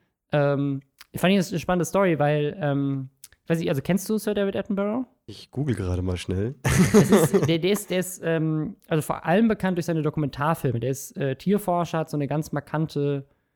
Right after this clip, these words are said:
Speaker 1: Stimme, die man immer wieder hört in allen möglichen B-B-C-Naturdokumentationen, die es gibt.
Speaker 2: Mhm.
Speaker 1: Und der ist halt in letzter Zeit sehr bekannt für seinen Klimaaktivismus und deswegen fand ich das sehr schön. Also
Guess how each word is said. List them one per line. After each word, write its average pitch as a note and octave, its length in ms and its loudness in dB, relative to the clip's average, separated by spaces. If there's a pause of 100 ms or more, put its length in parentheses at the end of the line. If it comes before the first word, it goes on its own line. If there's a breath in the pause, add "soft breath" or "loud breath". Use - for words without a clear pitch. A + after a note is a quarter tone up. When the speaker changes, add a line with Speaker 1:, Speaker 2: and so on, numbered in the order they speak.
(300)
Speaker 1:
Stimme, F#3 640 2
die D#3+ 120 -10
man E3 160 0
immer E3 220 0
wieder D#3 240 0
hört D#3+ 280 0
in D3 540 -4 (100)
allen D#3 380 0
möglichen D#3 400 -2
B-B-C-Naturdokumentationen, D3+ 1600 -2
die D3 80 -2
es C3+ 100 -10
gibt. - 280 -8 (440)
Speaker 2:
Mhm. A2+ 540 -2 (240)
Speaker 1:
Und G3 340 4 (360 loud breath)
der C#3+ 60 0
ist D3+ 100 0
halt F3+ 100 0
in F3 80 2
letzter F3 240 -2
Zeit D#3 240 0
sehr D#3+ 140 2
bekannt E3+ 260 0
für E3 80 -2
seinen D3 220 0
Klimaaktivismus D3+ 960 0
und C#3+ 80 -2
deswegen F#3+ 320 0
fand F3+ 180 0
ich F3+ 80 -2
das E3+ 160 -2
sehr D3 140 0
schön. D3+ 340 0
Also B2+ 280 0